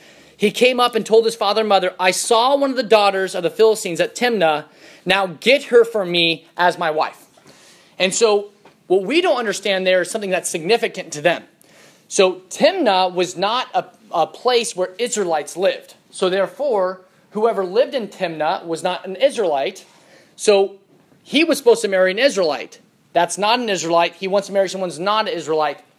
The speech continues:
That's a big no-no. Uh, that's a big no-no, especially someone who's being raised to be the deliverer for Israel shouldn't be trying to find a wife outside of Israel. Here's the conflict.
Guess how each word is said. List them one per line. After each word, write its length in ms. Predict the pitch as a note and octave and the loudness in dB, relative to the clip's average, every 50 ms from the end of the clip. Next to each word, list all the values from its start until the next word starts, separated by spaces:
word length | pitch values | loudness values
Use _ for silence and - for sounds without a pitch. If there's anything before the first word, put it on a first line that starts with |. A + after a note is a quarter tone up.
| - | -2
That's 240 | - G3+ A3+ A3 - | -2 0 0 0 -4
a 40 | G3+ | -6
big 220 | E3 G3 F#3+ F3 | -4 -4 -4 -4
no-no. 400 | E3+ E3+ E3+ D#3 C#3+ A2+ - - _ _ _ _ _ _ _ _ _ _ _ - - | -2 -2 -2 -2 -2 -6 -16 -20 _ _ _ _ _ _ _ _ _ _ _ -12 -10
Uh, 80 | D#3+ | -6
that's 200 | E3+ G3 G#3 - | -4 -4 -2 -2
a 40 | F#3+ | -4
big 320 | E3+ - G3+ A#3 C4+ B3 | -6 -2 0 0 0 0
no-no, 300 | A#3+ G#3+ F#3+ F#3 F3+ F3 | 0 -2 -2 -2 -2 -4
especially 440 | F3 E3+ - - B3+ C#4 C4+ C4+ A3+ | -8 -8 -4 -2 -2 -2 -2 -4 -8
someone 400 | - - - C4+ C4 B3+ A#3 G#3+ | -6 0 0 0 2 2 -2 -2
who's 240 | - - E3 G3 F3 | -4 -6 -8 -8 -2
being 300 | F3+ G#3+ F#3 E3+ D3+ D3+ | -2 -2 -2 0 -2 0
raised 380 | F#3+ A3+ A#3+ B3 B3 A#3 - - | 2 2 4 2 2 -4 -6 -6
to 60 | F#3 | -6
be 100 | G3+ G#3 | -4 -2
the 100 | F3 E3+ | -2 0
deliverer 520 | C#3+ F3+ E3 D#3+ F3+ G#3+ A3+ G3+ G3+ G3 | 2 2 2 2 2 2 2 2 0 -2
for 200 | - - F#3 - | 0 -4 -4 0
Israel 600 | G#3 A#3+ C4+ F3+ F3 F#3+ F3 F3 F#3 F#3+ F#3 - _ _ _ - - _ _ | 2 2 2 2 2 2 2 2 2 -2 -4 -12 _ _ _ -20 -20 _ _
shouldn't 260 | - - A3+ A#3+ G#3 | -2 0 0 0 0
be 80 | A#3 | -4
trying 200 | - - A3 A3 | -8 -4 -2 -2
to 60 | G3+ - | -2 -2
find 220 | - G#3 G3+ F3+ | -4 -4 -2 -2
a 40 | E3+ | -2
wife 500 | D#3 D3+ F3+ F#3+ F3+ E3 D#3 - - - _ - | 0 0 2 2 2 0 -2 -6 -18 -20 _ -4
outside 360 | D3+ D#3 D#3 - F#3+ F3+ F3+ | -4 -4 -2 -2 -2 -2 -2
of 80 | F3 D#3 | -2 -4
Israel. 380 | C#3+ B2+ C3 C3+ A#2+ A#2 A#2 A2+ | -4 -6 -6 -8 -8 -8 -8 -10
Here's 280 | B2+ F3 A#3 A#3+ F#3 | -4 -2 -2 -2 -2
the 80 | E3 F3+ | -4 -8
conflict. 520 | - F3 E3 D3+ D3 - A#2+ A2 - - | -6 -4 -4 -4 -4 -6 -10 -12 -12 -16